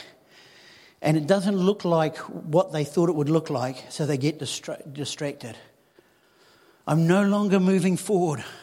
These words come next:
I'm no longer praying. I'm no longer going after this breakthrough. I just got distracted with something else going in my life." You know, we have so much distraction going on in our lives today.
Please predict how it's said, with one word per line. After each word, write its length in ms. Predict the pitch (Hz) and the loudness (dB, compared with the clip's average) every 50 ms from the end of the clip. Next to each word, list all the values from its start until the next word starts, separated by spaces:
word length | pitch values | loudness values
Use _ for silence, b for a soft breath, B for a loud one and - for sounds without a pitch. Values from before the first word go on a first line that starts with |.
| B B B B B B B B B B B B B B - | B B B B B B B B B B B B B B -6
I'm 200 | - 156 170 170 | -2 0 2 2
no 160 | 170 180 196 | 4 4 4
longer 340 | 196 190 196 196 196 165 175 | 4 4 4 4 2 2 0
praying. 560 | - - - 196 190 196 190 180 160 139 135 | -2 -4 -6 -4 -2 0 0 0 0 0 -2
I'm 100 | 135 156 | 0 2
no 140 | 165 170 175 | 2 2 4
longer 280 | 185 185 185 170 175 | 2 2 2 2 2
going 280 | 160 170 175 175 180 180 | 0 0 0 0 0 0
after 260 | 175 185 180 185 185 | 0 0 -2 -4 -4
this 160 | 170 156 - | -6 -6 -6
breakthrough. 520 | - - 165 165 160 - - - 147 123 110 B B B B B B - | -4 -2 -2 -2 -2 -6 -8 -8 -8 -8 -8 B B B B B B -2
I 100 | 156 156 | -2 -2
just 420 | 143 120 - 185 208 196 - - | 0 0 0 0 0 0 0 0
got 180 | 202 180 - - | -2 -2 -2 -2
distracted 540 | 151 - - - - 175 160 156 - 156 | -2 -2 -2 -2 -2 -2 -2 -2 -2 -4
with 120 | 131 135 127 | -4 -2 -4
something 320 | - - 151 143 143 143 | -4 -4 -4 -2 -2 -2
else 180 | 143 139 131 - | -2 -4 -4 -6
going 220 | - 143 131 135 | -6 -6 -4 -4
in 80 | 131 127 | -4 -4
my 120 | 123 123 | -4 -4
life." 460 | 120 123 123 110 110 117 - - - - _ _ _ _ _ _ _ _ _ b b b b b b _ _ _ _ _ _ _ _ _ _ B B B B B B | -4 -6 -6 -6 -8 -10 -12 -12 -14 -18 _ _ _ _ _ _ _ _ _ b b b b b b _ _ _ _ _ _ _ _ _ _ B B B B B B
You 100 | - 202 | 0 2
know, 120 | 208 202 | 4 4
we 160 | 208 226 226 165 | 6 4 4 4
have 180 | 151 185 151 | 2 0 0
so 400 | - - - - - 254 208 196 | -2 -4 -6 -6 -6 -4 -4 -2
much 300 | 202 208 185 180 185 - | -2 0 -2 -2 -4 -6
distraction 540 | - 156 - - - 175 165 - - 151 147 | -8 -8 -8 -4 -4 -4 -4 -6 -6 -6 -4
going 260 | 139 147 147 143 143 | -2 -2 -2 -2 -2
on 80 | 143 143 | -2 -2
in 60 | 139 | -2
our 120 | 135 135 | -2 -2
lives 340 | 131 135 135 139 135 127 - | -2 -2 -2 -2 -4 -6 -8
today. 340 | - - 120 117 110 110 - | -10 -12 -12 -12 -12 -14 -18